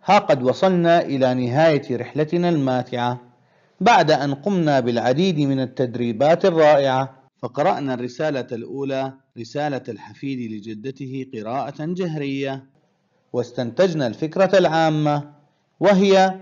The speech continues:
دعوة الجدة للعودة لأحفادها رغم أوجاعها، وذلك لشوقهم لها ولحكاياتها.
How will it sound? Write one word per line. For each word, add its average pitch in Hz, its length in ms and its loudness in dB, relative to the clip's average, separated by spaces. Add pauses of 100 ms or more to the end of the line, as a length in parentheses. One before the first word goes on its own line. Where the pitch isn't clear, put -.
(520)
دعوة 147 500 4
الجدة 160 720 0
للعودة 156 720 0
لأحفادها 170 1080 2 (420)
رغم 170 300 4
أوجاعها، 113 960 0 (340)
وذلك 156 580 4
لشوقهم 127 720 -2
لها 196 400 4
ولحكاياتها. 180 1300 2